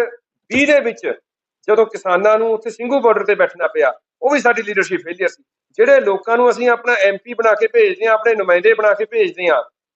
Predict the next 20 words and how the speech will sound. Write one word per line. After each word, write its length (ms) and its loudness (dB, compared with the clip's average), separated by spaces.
ਇਹ 100 -2
ਉਹਨਾਂ 160 -2
ਦੀ 80 -18
ਜ਼ਿੰਮੇਵਾਰੀ 420 -2
ਸੀ, 160 -18
ਉਹਨਾਂ 160 -12
ਦੀ 100 -12
ਡਿਊਟੀ 340 -20
ਸੀ, 160 -20
ਵੀ 120 -20
ਕੋਈ 200 -4
ਰੋਲ 240 -10
ਪਲੇ 220 -6
ਕਰਦੇ, 360 -6
ਕੋਈ 120 -16
ਬ੍ਰਿਜ 300 -14
ਦਾ 100 2
ਰੋਲ 200 -2
ਪਲੇ 220 -10
ਕਰਦੇ, 400 -4